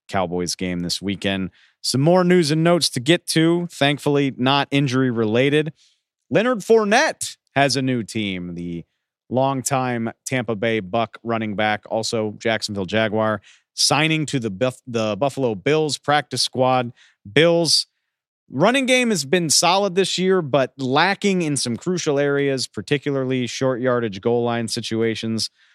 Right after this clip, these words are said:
Latavius Murray's been their preferred power back. It doesn't feel like a coincidence to me that Leonard would be signed just a few days after Latavius Murray had five carries for seven yards against Tampa Bay.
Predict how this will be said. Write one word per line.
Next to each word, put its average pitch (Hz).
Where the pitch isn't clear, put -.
Latavius 147
Murray's 131
been 123
their 127
preferred 120
power 120
back. 120
It 151
doesn't 156
feel 156
like 135
a 120
coincidence 127
to 117
me 120
that 113
Leonard 117
would 107
be 107
signed 117
just 143
a 127
few 127
days 117
after 113
Latavius 107
Murray 110
had 98
five 110
carries 107
for 104
seven 101
yards 98
against 95
Tampa 101
Bay. 98